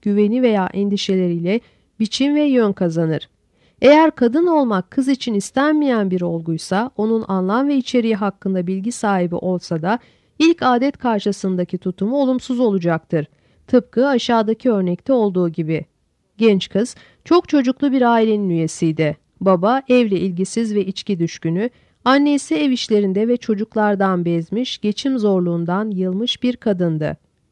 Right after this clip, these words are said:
Çocuklarına daima kadınlığın kölelik olduğunu, kendi yaşadığı bu çekilmez hayatın bir benzerinin ileride onları da beklediğini anlatırdı.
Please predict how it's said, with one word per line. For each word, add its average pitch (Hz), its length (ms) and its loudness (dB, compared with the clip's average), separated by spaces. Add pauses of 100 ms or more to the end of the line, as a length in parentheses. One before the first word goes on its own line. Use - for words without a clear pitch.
(440)
Çocuklarına 339 680 2
daima 294 520 4
kadınlığın 226 600 0
kölelik 226 460 2
olduğunu, 165 600 0
kendi 226 320 0
yaşadığı 269 580 0
bu 247 80 -2
çekilmez 247 640 -4
hayatın 240 480 0
bir 208 200 0
benzerinin 190 520 0
ileride 196 360 0
onları 202 400 0
da 226 140 0
beklediğini 190 540 0
anlatırdı. 175 720 0